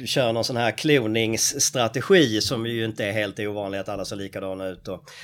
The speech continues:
och, och kommer från en liknande utbildningsbakgrund, så fanns det en poäng med det en gång i tiden. Det är därför det, det,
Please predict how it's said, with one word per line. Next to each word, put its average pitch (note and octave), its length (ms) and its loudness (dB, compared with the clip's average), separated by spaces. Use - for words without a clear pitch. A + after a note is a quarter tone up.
och, G#2+ 260 -2
och G#2 140 -6
kommer G2 280 -2
från G2 300 -4
en G2 120 -4
liknande G2+ 400 -6
utbildningsbakgrund, G2+ 880 -6
så - 200 2
fanns B2 240 2
det D3 60 0
en D3 60 2
poäng G#3+ 360 6
med F2 120 -4
det D#2 60 -4
en D#2 140 -8
gång E2+ 160 -10
i F#2+ 40 -10
tiden. A2 320 -6
Det C3 60 0
är D3 40 0
därför E3+ 280 4
det, D3 180 4
det, C3+ 240 0